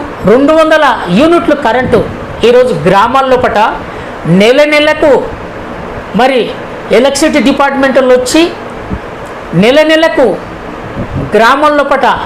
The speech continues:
ఐదు వందలు, వెయ్యి బిల్లులు గుంజుకొని పోతుండ్రు. అట్టి డబ్బులు కూడా ఈరోజు కాంగ్రెస్ పార్టీ కడుతుంది.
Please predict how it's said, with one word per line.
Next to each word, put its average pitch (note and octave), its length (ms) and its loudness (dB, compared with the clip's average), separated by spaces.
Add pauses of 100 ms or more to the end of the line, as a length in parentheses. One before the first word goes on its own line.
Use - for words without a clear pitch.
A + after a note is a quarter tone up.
(200)
ఐదు C4 200 2
వందలు, B3+ 320 4 (180)
వెయ్యి C#4 320 4 (220)
బిల్లులు D4 340 4
గుంజుకొని C4+ 300 2
పోతుండ్రు. E3+ 440 0 (200)
అట్టి D#4 200 0 (140)
డబ్బులు E4+ 320 2
కూడా E4+ 180 2 (600)
ఈరోజు C4+ 260 4 (120)
కాంగ్రెస్ B3+ 440 0
పార్టీ A#3+ 280 2 (560)
కడుతుంది. C4 480 2